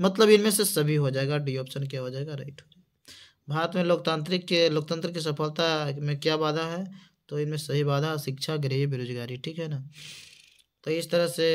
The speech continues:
अ, ग्यारह क्वेश्चन कंप्लीट होता है। इस पीडीएफ़ में ग्यारह क्वेश्चन था और इस तरह से इसी के साथ सिविक्स का भी पूरा चैप्टर समाप्त होता है।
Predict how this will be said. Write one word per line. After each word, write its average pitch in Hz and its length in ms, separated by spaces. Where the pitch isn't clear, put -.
अ, 131 360
ग्यारह 139 320
क्वेश्चन 143 340
कंप्लीट 143 460
होता 170 240
है। 165 120
इस 151 80
पीडीएफ़ 139 440
में 135 120
ग्यारह 131 220
क्वेश्चन 160 360
था 180 200
और 185 120
इस 208 160
तरह 190 160
से 190 220
इसी 185 200
के 202 120
साथ 156 240
सिविक्स 151 420
का 143 140
भी 143 100
पूरा 139 280
चैप्टर 135 300
समाप्त 135 400
होता 170 240
है। 180 160